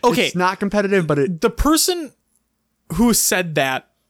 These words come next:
Speaker 1: who replied to it, I don't think it ever actually saw competitive play.
Speaker 2: Yeah.
Speaker 1: I honest to God don't think it was ever in a tournament.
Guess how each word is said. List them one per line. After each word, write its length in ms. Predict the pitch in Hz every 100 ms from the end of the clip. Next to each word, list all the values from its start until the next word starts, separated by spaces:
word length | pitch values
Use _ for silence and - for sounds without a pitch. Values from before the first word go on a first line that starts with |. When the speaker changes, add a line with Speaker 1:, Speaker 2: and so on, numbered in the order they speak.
| -
Speaker 1:
who 180 | 165 196
replied 460 | 185 - 175 170
to 160 | - 156
it, 160 | 139 _
I 140 | - 196
don't 260 | 277 262 -
think 180 | 226 214
it 180 | 196 -
ever 320 | 165 165 185
actually 460 | 156 156 - 180 160
saw 320 | 147 - 147
competitive 560 | - 147 156 131 131 -
play. 280 | - - - _ _ _ _
Speaker 2:
Yeah. 380 | 139 147 110 113 - _ _
Speaker 1:
I 140 | - 165
honest 400 | 175 208 220 -
to 80 | 196
God 380 | 170 165 151
don't 220 | - 165 147
think 260 | - 165
it 40 | 156
was 200 | 147 143
ever 420 | 156 151 156 147 - _ _ _ _ -
in 160 | 180
a 80 | 165
tournament. 460 | 147 156 135 -